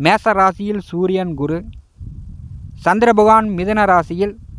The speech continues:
மிருகசீரிஷ நட்சத்திரம் மூன்றாம் பாதத்தில் சஞ்சாரம் செய்கிறார். கன்னி ராசியில் கேது.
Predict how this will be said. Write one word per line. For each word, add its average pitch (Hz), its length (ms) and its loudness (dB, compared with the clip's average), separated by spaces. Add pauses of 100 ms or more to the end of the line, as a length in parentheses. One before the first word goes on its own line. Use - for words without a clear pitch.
(140)
மிருகசீரிஷ 196 640 0
நட்சத்திரம் 170 420 -2
மூன்றாம் 180 400 2
பாதத்தில் 151 480 0
சஞ்சாரம் 139 340 -2
செய்கிறார். 143 320 0 (1120)
கன்னி 214 340 2
ராசியில் 185 480 0 (140)
கேது. 135 260 -4